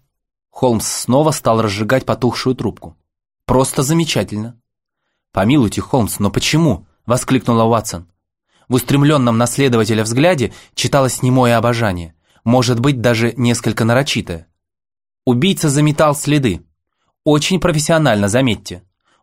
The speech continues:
Он лишил нас даже возможности определить время преступления, а ведь это считалось невозможным.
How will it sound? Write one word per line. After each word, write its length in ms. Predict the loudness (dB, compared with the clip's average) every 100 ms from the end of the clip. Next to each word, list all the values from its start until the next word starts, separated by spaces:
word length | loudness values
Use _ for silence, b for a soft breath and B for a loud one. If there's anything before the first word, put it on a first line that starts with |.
| 0
Он 140 | 2
лишил 400 | 4 2 2 2
нас 180 | 2 2
даже 260 | 2 2
возможности 640 | 2 2 2 2 0 0 -2
определить 520 | 0 0 0 0 -2
время 280 | 0 2 0
преступления, 720 | -2 -2 -2 0 0 -2 -6 b b b
а 100 | -2
ведь 260 | -2 -4 -2
это 240 | -2 0
считалось 540 | -2 -2 0 0 0 0
невозможным. 640 | 0 0 -2 -2 -6 -12